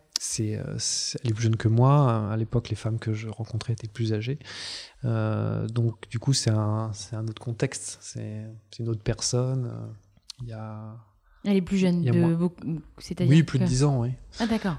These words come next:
Speaker 1: Les
Speaker 2: Ok.
Speaker 1: autres avaient, euh, sept, huit ans de plus
Speaker 2: Hmm.
Speaker 1: que moi, donc, euh,
Speaker 2: Ok.
Speaker 1: forcément, il y a, il y a un décalage qui se crée.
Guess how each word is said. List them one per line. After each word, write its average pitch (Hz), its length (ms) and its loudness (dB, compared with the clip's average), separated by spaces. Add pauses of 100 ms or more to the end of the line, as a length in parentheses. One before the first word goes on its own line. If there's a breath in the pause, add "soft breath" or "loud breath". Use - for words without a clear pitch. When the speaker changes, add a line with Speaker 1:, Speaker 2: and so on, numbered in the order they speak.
Speaker 1:
Les 113 140 0
Speaker 2:
Ok. 123 80 4
Speaker 1:
autres 147 160 -2
avaient, 107 300 -6
euh, 101 80 -6
sept, - 440 -2
huit - 200 -14
ans 113 60 -10
de 117 60 -14
plus - 180 -2
Speaker 2:
Hmm. 185 100 4
Speaker 1:
que - 40 -10
moi, 120 360 -4
donc, - 260 -16 (560)
euh, 196 40 -4
Speaker 2:
Ok. 175 140 -4 (560)
Speaker 1:
forcément, 123 360 -4
il 117 60 -2
y 104 40 -6
a, 104 200 -8
il 110 60 -10
y 110 40 -10
a 107 40 -10
un 107 60 -10
décalage 117 460 -12
qui - 80 -20
se - 60 -20
crée. 143 200 -16